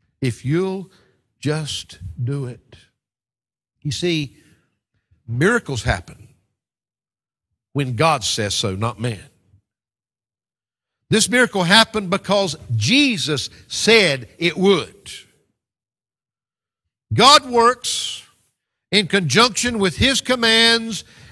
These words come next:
and with his promises in his will. Question's never whether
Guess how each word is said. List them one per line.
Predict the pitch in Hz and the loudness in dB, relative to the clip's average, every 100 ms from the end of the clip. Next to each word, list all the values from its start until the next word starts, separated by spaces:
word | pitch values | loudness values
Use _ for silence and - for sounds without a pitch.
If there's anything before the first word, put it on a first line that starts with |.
| - | -2
and | 196 | 0
with | 190 185 | 0 0
his | 208 240 - | 0 0 0
promises | 196 208 180 151 170 170 170 143 - - _ _ _ _ _ _ | -2 0 0 -4 -2 -2 -2 -6 -8 -10 _ _ _ _ _ _
in | 123 | -8
his | 107 139 147 | -4 -4 -4
will. | 131 107 107 104 - _ _ _ _ _ _ _ _ _ _ _ _ _ _ _ _ | -6 -8 -10 -18 -20 _ _ _ _ _ _ _ _ _ _ _ _ _ _ _ _
Question's | 262 240 - 147 | -6 -6 -6 -6
never | 131 165 139 | -2 -2 -2
whether | 117 147 131 117 101 | -4 -2 -2 -2 -6